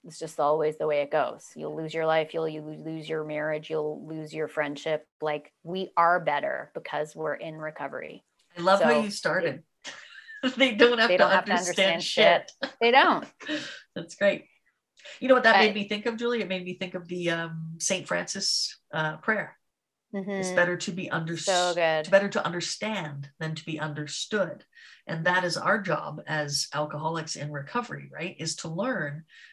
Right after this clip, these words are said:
Speaker 2: um, that we don't need the other person to understand us. It's our job to understand them. Um, and, and I struggled with that when I was first new. It's like, I wanted them, the other person,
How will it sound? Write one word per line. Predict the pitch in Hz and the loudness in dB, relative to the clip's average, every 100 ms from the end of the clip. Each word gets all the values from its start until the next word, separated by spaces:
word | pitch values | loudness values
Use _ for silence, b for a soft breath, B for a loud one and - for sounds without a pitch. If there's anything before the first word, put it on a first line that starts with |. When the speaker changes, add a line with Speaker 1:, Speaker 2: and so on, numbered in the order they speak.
| B | B
Speaker 2:
um, | 156 147 147 147 143 | -2 -2 -2 -8 -8
that | 160 156 151 - | -2 0 -2 -6
we | 175 | -8
don't | 180 202 190 | -2 -2 0
need | 220 208 | -4 0
the | 180 | -2
other | 151 | -2
person | 147 151 151 151 | -4 -4 -4 -6
to | 139 | -8
understand | 143 143 143 - 147 143 | -8 -8 -8 -8 -8 -12
us. | - - - - b b - | -8 -4 -4 -8 b b -10
It's | 156 | -2
our | 160 175 | 2 2
job | 180 165 151 | 2 0 -2
to | 156 | -6
understand | 156 156 143 - 143 139 139 | -6 -6 -8 -8 -8 -8 -4
them. | 208 202 160 220 _ _ b b b - | -4 -4 -10 -16 _ _ b b b -4
Um, | 151 151 147 151 139 | 0 0 -2 -6 -6
and, | 151 151 151 - _ _ _ - | -4 -4 -6 -12 _ _ _ -8
and | 143 | -2
I | 190 | 0
struggled | 208 - 175 226 220 | -2 -2 0 0 -2
with | 151 143 | -6 -6
that | 139 - | -6 -6
when | 147 | -8
I | 143 | -6
was | 143 143 | -6 -8
first | - 151 143 | -6 -6 -6
new. | 180 190 | -6 -6
It's | 139 - | -6 -6
like, | 156 151 | -6 -4
I | 156 | -4
wanted | 156 156 165 180 160 | -4 -4 -4 -4 -6
them, | 151 175 147 151 220 - | -4 -4 -4 -8 -12 -10
the | 156 | -4
other | 151 160 | -2 -2
person, | 156 - 233 - - 143 202 | -6 -6 -6 -6 -8 -10 -14